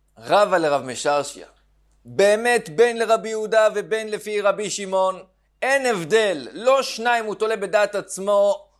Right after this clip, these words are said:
ולא שנה תולה בדעת אחרים. בכל מקרה, הם שניהם התלאו ברירה, הם סוברים יש ברירה. והתם, מה שאתה רואה לגבי המקרה שבו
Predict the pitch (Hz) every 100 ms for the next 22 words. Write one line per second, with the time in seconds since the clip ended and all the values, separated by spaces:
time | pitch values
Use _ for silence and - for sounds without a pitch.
0 | _ 127 190 214 208 208 196 196 196 185
1 | 190 185 151 170 165 151 143 - 262 269
2 | 254 190 202 - 254 240 - 208 226 226
3 | 214 262 269 262 254 247 226 220 208 202
4 | 185 196 208 196 202 190 202 208 170 165
5 | 185 160 143 - _ _ _ _ _ _
6 | _ _ _ _ _ _ _ _ _ _
7 | _ _ _ _ _ _ _ _ 92 95
8 | 156 202 135 113 113 _ _ _ _ 107
9 | 170 180 147 135 156 131 107 156 151 110
10 | - _ _ - 98 107 - 147 156 151
11 | 117 156 143 - _